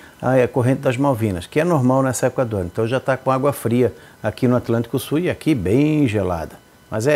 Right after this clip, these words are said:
época agora. Aqui o At-, o Atlântico, a laninha continua bem desenvolvida. Na costa do polo predomina as águas mais frias. E aqui na nossa região nós temos o quê? Uma grande extensão de água mais fria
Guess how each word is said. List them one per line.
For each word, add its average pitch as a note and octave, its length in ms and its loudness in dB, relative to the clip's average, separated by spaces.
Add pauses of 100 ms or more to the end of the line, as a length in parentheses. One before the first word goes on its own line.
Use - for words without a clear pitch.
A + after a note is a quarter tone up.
época - 260 -2
agora. D#2+ 320 -4 (1700)
Aqui D3 260 4
o A3 160 4
At-, F#3 240 2
o E3 80 2
Atlântico, D#3 540 2
a B2+ 80 8
laninha B2 460 4
continua A#2 520 -2
bem A#2+ 280 -2
desenvolvida. C#3+ 760 0 (220)
Na A#2 180 0
costa B2+ 440 4
do A2 100 -2
polo G#2+ 400 0 (500)
predomina A#2 680 4
as G2+ 160 0
águas G#2+ 320 2
mais B2 240 -4
frias. F3+ 480 -2 (720)
E F#3 120 0
aqui D#3 360 2
na D3 100 2
nossa C3+ 300 0
região B2+ 400 2
nós D3 180 -2
temos D3 260 2
o C#3 60 -4
quê? - 160 -2 (180)
Uma C#3 220 -2
grande C#3+ 340 0
extensão C#3 480 -2
de B2 140 0
água B2+ 240 2
mais C3 240 -2
fria B2 360 0